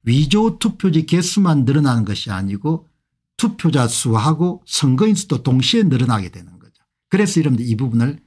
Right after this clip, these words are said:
지적하는 겁니다. 표가 늘어나지 않습니까?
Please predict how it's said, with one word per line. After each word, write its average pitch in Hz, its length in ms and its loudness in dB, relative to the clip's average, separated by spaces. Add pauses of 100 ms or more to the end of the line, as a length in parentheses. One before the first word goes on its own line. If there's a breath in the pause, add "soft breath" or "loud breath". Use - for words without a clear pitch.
(140)
지적하는 107 540 -6
겁니다. - 240 -20 (2000)
표가 156 200 0
늘어나지 160 500 2
않습니까? - 560 -20